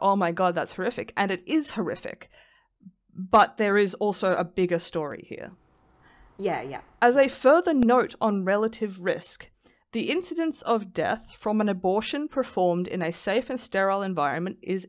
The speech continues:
Speaker 1: extremely low. The same with, a, a, like, drug-induced abortions using, what is it, R U four eight six and things like that.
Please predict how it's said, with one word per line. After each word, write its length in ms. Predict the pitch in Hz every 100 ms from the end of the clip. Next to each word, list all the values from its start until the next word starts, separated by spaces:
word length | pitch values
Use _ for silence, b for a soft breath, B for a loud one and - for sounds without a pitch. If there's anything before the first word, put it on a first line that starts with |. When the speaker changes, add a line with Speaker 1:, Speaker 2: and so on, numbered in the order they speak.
| -
Speaker 1:
extremely 840 | 220 - - - 185 190 185 170 165
low. 340 | 139 135 - B B B -
The 80 | 190
same 340 | 233 220 220
with, 220 | 202 202
a, 160 | - 180 _
a, 60 | 180
like, 300 | 165 160 - _ -
drug-induced 560 | 185 196 190 180 170 180
abortions 500 | 175 160 165 165 160
using, 360 | 160 160 156 -
what 100 | 175
is 100 | 160
it, 80 | 160
R 160 | 175 180
U 100 | 190
four 240 | - 165
eight 160 | 165 -
six 240 | - -
and 100 | 160
things 220 | 165 156 151
like 200 | 135 -
that. 200 | -